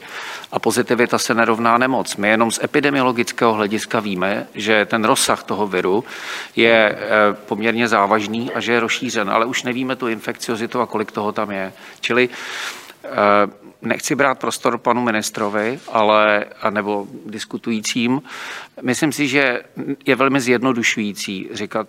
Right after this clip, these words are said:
že nějaká metoda, kterou testujeme, má, eh, řekněme, absolutní přednost před jinou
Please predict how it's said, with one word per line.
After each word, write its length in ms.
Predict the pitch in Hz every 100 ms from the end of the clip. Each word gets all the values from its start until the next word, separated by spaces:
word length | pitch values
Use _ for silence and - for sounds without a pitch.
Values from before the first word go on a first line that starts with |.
| -
že 160 | 104
nějaká 500 | 104 107 101 110 104 110
metoda, 480 | 110 104 120 107 101
kterou 320 | - 101 107
testujeme, 560 | 107 - - 107 104 104 107
má, 360 | 104 98 95 98 -
eh, 140 | 104 104
řekněme, 540 | - 107 117 110 107 104 -
absolutní 440 | - - 113 113
přednost 340 | - 104 107
před 240 | - 110 95
jinou 400 | 95 92 92